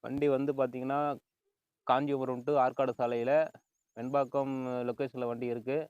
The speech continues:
வண்டி வந்து பாத்தீங்கன்னா, அ, ஸ்க்ரீன்ல இருக்க நம்பருக்கு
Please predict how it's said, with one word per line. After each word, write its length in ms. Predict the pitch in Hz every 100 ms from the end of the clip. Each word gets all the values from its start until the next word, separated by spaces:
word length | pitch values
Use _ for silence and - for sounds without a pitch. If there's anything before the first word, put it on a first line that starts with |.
| _ _ _ _
வண்டி 240 | 120 143 147
வந்து 240 | 135 143
பாத்தீங்கன்னா, 480 | 135 127 123 123 143 151 - -
அ, 180 | 123 123
ஸ்க்ரீன்ல 500 | - 151 160 147 131
இருக்க 240 | 131 135
நம்பருக்கு 460 | 127 135 135 135